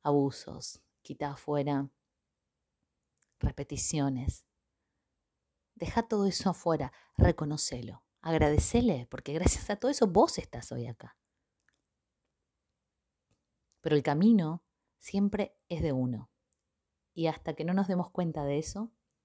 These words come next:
a veces repetimos historias y resonamos dentro de nuestra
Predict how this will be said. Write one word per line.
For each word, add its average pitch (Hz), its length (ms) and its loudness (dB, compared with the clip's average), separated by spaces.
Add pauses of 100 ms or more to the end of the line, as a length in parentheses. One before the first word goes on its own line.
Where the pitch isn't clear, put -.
(600)
a 147 100 -8
veces 151 580 -2 (1600)
repetimos 165 520 -4
historias 151 640 -8 (180)
y 156 120 -8
resonamos 147 840 -6 (480)
dentro 220 440 0
de 131 80 -2
nuestra 131 640 -2